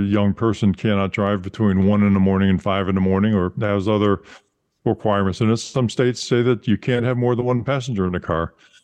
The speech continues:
There's a lot of different requirements, but they're all a progressive licensing requirement that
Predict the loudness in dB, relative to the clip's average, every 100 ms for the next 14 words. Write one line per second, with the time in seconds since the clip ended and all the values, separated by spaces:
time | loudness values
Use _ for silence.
0 | _ 0 0 0 0 2 2 0 0 -2
1 | 0 0 2 0 -4 -10 _ _ _ _
2 | -4 0 2 2 2 2 2 0 -2 -2
3 | 0 0 0 0 0 0 0 0 0 0
4 | 0 2 2 2 0 -2